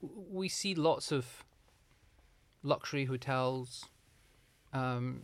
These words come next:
mid-market hotels, pubs, bars, nightclubs, you know, all of these, uh, different businesses are, are all competing for the same talent. And, and, you know, we look at that coming into London and,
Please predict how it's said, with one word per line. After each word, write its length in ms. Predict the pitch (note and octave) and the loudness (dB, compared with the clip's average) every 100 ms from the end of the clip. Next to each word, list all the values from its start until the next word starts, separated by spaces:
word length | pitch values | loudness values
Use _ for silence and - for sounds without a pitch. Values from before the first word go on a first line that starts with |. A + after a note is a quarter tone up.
| D3 | -4
mid-market 560 | C#3+ C3 C#3 C3+ C#3 | -2 2 2 2 0
hotels, 720 | B2+ B2+ C3+ B2 C3 C3 - - | -4 -4 -2 -2 -4 -6 -12 -16
pubs, 520 | - D3+ C3+ - - - | 0 4 4 2 -14 -4
bars, 640 | C3 C3 B2 B2+ B2 - - - - - - | 0 4 4 2 -2 -10 -16 -20 -20 -14 0
nightclubs, 720 | C3+ - - B2 B2 - - - - - | 0 0 2 2 2 -4 -8 -12 -14 -2
you 80 | |
know, 80 | D#3 - | 0 4
all 280 | F#3 G#3+ | 6 6
of 140 | G#3 - | 6 2
these, 600 | D3+ D3 C3+ B2 - - - - - _ _ | 0 0 0 -2 -8 -12 -20 -20 -20 _ _
uh, 180 | C3 C3 | -2 0
different 380 | B2 D#3 - B2+ | 2 2 2 0
businesses 680 | C#3+ C#3 C3+ - - - - - - - _ _ - _ - | 0 0 -2 -2 -6 -8 -12 -18 -20 -20 _ _ -20 _ -16
are, 200 | - C#3+ | -2 0
are 200 | D#3+ D3 | 4 8
all 160 | D#3 D#3+ | 8 8
competing 480 | - C#3 D3 C#3+ B2+ | 6 -4 0 2 2
for 120 | B2+ | 0
the 80 | B2 | 0
same 220 | D3 B2+ | 2 2
talent. 320 | C3 B2+ - - _ _ _ _ _ _ _ _ - | 2 0 -2 -12 _ _ _ _ _ _ _ _ -4
And, 180 | C#3+ C3+ - | -2 0 2
and, 260 | D3 C#3 - - _ _ _ _ - | 0 0 -6 -20 _ _ _ _ 0
you 80 | |
know, 60 | D3+ | 4
we 140 | D3 | 4
look 240 | D3 G#3 - | 6 6 6
at 100 | C3+ | 4
that 280 | C#3 C3+ - | 4 4 2
coming 260 | D3+ C#3 | 2 4
into 200 | C#3 B2 | 2 2
London 440 | C3 C3+ C3 B2+ B2 | 2 2 2 0 -2
and, 240 | C#3+ C3+ | -2 -2